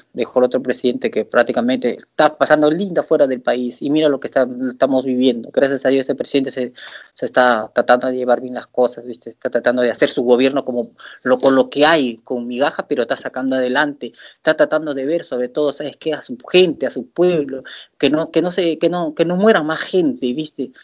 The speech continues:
Que no, que está tratando de ayudar. Eso, eso es, eh, la enfermedad de este, de este, de este siglo, bueno, como vos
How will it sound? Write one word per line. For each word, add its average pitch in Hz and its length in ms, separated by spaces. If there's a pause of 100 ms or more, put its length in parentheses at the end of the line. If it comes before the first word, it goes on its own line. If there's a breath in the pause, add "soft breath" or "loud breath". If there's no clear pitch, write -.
(340 soft breath)
Que 139 80
no, 151 240
que 151 100
está 151 160
tratando 156 320
de 156 80
ayudar. 131 560
Eso, - 200 (100)
eso 151 160
es, 135 100
eh, 135 160
la 135 60
enfermedad 131 440
de 147 100
este, 135 380
de 139 60
este, 127 320 (500 soft breath)
de 135 80
este 135 220
siglo, 135 600
bueno, 117 300 (640)
como 123 380
vos 135 180